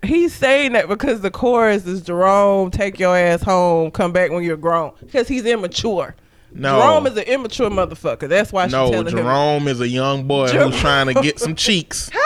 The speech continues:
Speaker 1: many young people do you know named Jerome?
Speaker 2: I don't know very many, but I also don't know the timeline
Speaker 1: <laughs>
Speaker 2: upon which this is. How old is Lizzo?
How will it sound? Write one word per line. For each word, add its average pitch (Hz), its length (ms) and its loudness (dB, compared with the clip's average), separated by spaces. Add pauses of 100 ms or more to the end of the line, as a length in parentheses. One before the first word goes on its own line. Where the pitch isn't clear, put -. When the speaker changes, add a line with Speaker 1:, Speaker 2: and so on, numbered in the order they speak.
(140)
Speaker 1:
many 523 300 4
young 415 300 2
people 370 260 0
do 311 100 0
you 311 120 2
know 302 180 2
named 294 300 2
Jerome? 233 580 2 (1120)
Speaker 2:
I 381 100 4
don't 359 200 2
know 320 120 4
very 285 280 4
many, 311 320 2
but 220 240 2
I 262 220 2
also 320 260 2
don't 269 180 2
know 247 120 2
the 233 80 4
timeline 226 1000 4 (200)
Speaker 1:
<laughs> - 80 -16
Speaker 2:
upon 208 400 2
which 190 240 -2
this 202 220 0
is. 180 140 -8
How 302 280 0
old 262 100 2
is 220 100 -2
Lizzo? 170 520 0